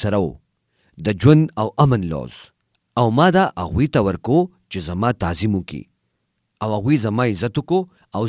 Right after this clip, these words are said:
زما د نوم د دهشت نه ویرېدل. رښتینی شریعت د هغوی په خوله کې و او هیڅ دروغ د هغوی په شونډو نه و. هغوی ما سره په امن او صداقت روان وو او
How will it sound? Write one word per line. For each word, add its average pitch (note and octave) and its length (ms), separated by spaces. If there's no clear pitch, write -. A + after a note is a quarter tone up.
زما A#2 220
د A2+ 180
نوم D3 180
د A2 140
دهشت - 340
نه D3 60
ویرېدل. G2 500
رښتینی E3+ 560
شریعت C3+ 260
د A#2 220
هغوی B2+ 240
په - 100
خوله A#2 240
کې G2+ 80
و D2+ 100
او F2 80
هیڅ G#2+ 240
دروغ A#2 380
د F2+ 100
هغوی G#2 240
په G2+ 140
شونډو A#2+ 260
نه F2 80
و. F#2+ 160
هغوی G#2+ 340
ما D3+ 160
سره D#3 140
په A#2+ 240
امن D3+ 200
او G2 160
صداقت G2 540
روان E2+ 280
وو B1+ 80
او A#2 60